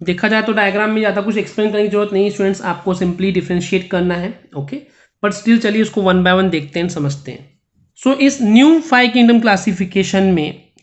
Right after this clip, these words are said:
क्या किया गया, जो लिविंग ऑर्गेनिज्म थे तीन हिस्सों में बांटा गया।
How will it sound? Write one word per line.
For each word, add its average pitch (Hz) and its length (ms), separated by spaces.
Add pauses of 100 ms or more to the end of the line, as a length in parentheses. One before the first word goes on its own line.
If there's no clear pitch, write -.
क्या 196 160
किया 190 240
गया, 175 200
जो 185 100
लिविंग 196 340
ऑर्गेनिज्म 190 480 (120)
थे - 120 (500)
तीन 262 180
हिस्सों 214 340
में 190 160
बांटा 156 260
गया। - 260